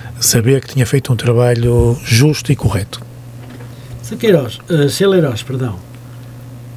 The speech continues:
Speaker 2: o fim da sua carreira foi penosa?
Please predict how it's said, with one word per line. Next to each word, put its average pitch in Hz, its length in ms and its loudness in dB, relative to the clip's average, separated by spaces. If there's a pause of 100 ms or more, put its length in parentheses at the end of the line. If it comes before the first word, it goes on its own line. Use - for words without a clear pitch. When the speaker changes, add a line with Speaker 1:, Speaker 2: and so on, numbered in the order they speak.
(140)
Speaker 2:
o 185 80 -4
fim 214 180 2
da 196 120 8
sua 165 200 2
carreira 127 580 0 (380)
foi 160 140 0
penosa? 147 520 0